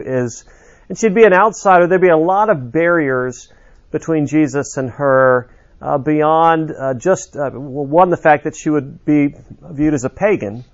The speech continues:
uh, as, as a Gentile. She'd be seen as someone outside,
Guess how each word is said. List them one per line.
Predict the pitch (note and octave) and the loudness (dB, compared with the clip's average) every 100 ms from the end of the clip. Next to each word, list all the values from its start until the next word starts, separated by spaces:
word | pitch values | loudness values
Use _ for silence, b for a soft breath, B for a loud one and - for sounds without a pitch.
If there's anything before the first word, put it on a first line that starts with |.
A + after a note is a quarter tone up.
| - | -6
uh, | C3+ C3 | -4 -2
as, | C#3+ C3+ - | -2 -2 -4
as | D3+ C3+ | -2 -2
a | B2+ | -2
Gentile. | A2+ E3+ - A#2+ - | -2 -2 0 -4 -4
She'd | - B2 | -8 -8
be | C3 | -8
seen | - C#3 | -6 -6
as | C3 - | -6 -6
someone | C#3 C3 | -4 -4
outside, | B2 C3+ C#3 - - C#3+ C#3 C#3 C3+ | 2 2 2 -4 0 4 4 4 2